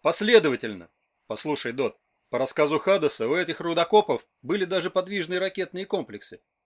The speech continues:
Ты уверен, что они выпустили всё, что у них есть? Я надеюсь на это. Если подземный монорельсовый туннель имеет ветку хотя бы миль десять длиной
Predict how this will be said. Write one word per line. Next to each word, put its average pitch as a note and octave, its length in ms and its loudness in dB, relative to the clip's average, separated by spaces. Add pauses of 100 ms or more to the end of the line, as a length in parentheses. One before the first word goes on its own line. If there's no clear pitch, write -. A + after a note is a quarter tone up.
(260)
Ты A2+ 100 -6
уверен, E3+ 380 2
что D#3+ 140 -2
они D#3+ 160 0
выпустили D#3+ 440 -2
всё, E3+ 220 -2
что - 160 -8
у D3+ 40 -4
них E3 160 -12
есть? D#3+ 300 -10 (760)
Я A#2 200 -8
надеюсь E3 440 -2
на F3 180 -2
это. - 240 -16 (1400)
Если C3+ 280 -2
подземный D3 460 4
монорельсовый D3 580 4
туннель D#3 400 2
имеет D#3+ 260 0
ветку D#3+ 320 -4
хотя D#3+ 320 0
бы C#3+ 100 -12
миль D#3+ 240 -2
десять D3 420 -2
длиной E3+ 460 -4